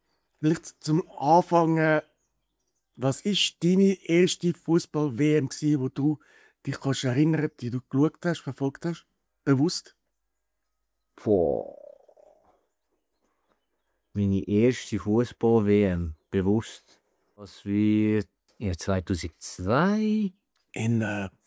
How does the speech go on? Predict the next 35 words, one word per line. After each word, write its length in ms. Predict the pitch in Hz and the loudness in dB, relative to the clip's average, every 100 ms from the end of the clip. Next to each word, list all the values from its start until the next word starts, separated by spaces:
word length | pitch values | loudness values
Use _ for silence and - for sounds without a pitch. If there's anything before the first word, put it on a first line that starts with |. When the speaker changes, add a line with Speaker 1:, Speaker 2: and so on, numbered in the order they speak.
| _ _ _ _ _ _ _ _ _ - | _ _ _ _ _ _ _ _ _ -12
Speaker 1:
in 140 | 120 | -8
Asien, 420 | 123 143 120 104 | -4 -4 -2 -4
in 240 | 98 107 95 _ - | -6 -10 -12 _ -4
Japan 400 | 123 135 123 117 | -2 0 -2 -4
und 100 | - | -4
Südkorea. 480 | 139 135 98 82 - _ _ _ | -8 -8 -10 -10 -14 _ _ _
Speaker 2:
Ist 120 | - | -10
das 140 | 98 - | -10 0
Südkorea? 560 | 156 160 175 175 170 | 0 2 2 2 2
Japan, 460 | 135 123 139 - 73 76 - | 0 0 -2 -6 -14 -14 -10
ja, 320 | 98 117 147 | -4 -2 -2
stimmt, 280 | 117 123 127 _ | -6 -10 -10 _
ja, 200 | 101 101 | -4 -4
genau. 240 | 101 95 110 | -4 -2 0
Speaker 1:
Dort, 180 | 131 | -2
wo 60 | 123 | -4
Deutschland 420 | - 143 - 131 | -2 -2 2 2
im 300 | 131 123 131 - | 2 0 -4 -4
Finale 300 | 131 143 139 | -2 0 0
verloren 360 | 139 151 156 | 0 0 0
hat. 340 | 123 - - - - | -4 -8 -18 -20 -4
Speaker 2:
Ja. 140 | 101 104 | 0 0
Speaker 1:
Gegen 140 | 117 | -2
Brasilien. 360 | 135 123 156 127 | -4 -2 2 6
Speaker 2:
Gegen 240 | 110 104 | 8 8
Brasilien, 520 | 104 104 107 120 113 98 | 6 6 4 4 6 6
ja, 120 | 110 | 6
wo 120 | 107 | 4
der 100 | 98 | 0
Kahn 340 | - 107 113 | 4 6 6
den 120 | 107 98 | 4 4
Fehler 340 | 101 110 120 | 6 6 4
gemacht 340 | 113 107 107 98 | 2 -4 -4 -6
hat, 260 | 85 - | -6 -8
genau. 300 | 95 90 92 | -6 -4 -6